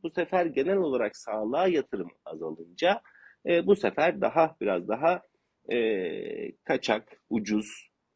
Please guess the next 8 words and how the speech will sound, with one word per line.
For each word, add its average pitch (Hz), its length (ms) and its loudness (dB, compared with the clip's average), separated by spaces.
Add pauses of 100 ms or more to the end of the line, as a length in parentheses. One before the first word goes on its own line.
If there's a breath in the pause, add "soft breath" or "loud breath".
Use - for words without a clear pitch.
(300)
çalışmalar 78 580 -4
oldu. 64 480 -2 (1600 soft breath)
Gelişmiş 151 580 2
ülkelerden 107 1000 0
daha 165 220 2
az 135 220 4
gelişmiş - 540 -8
ülkelere 117 600 -2